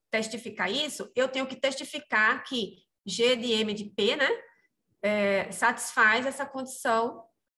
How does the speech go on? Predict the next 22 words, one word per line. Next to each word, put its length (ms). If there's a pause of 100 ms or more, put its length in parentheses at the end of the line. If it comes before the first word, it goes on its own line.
(1000)
porque 880
aqui, 400 (1400)
a, 480 (100)
a 140
imagem 880 (160)
da 160
aplicação, 720
das 160
aplicações 480
que 100
estão 200
no 140
conjunto 420
M 220
maiúsculo, 600 (280)
elas 240
têm 160
que 80
estar 200
em 160
B 280
estrela. 680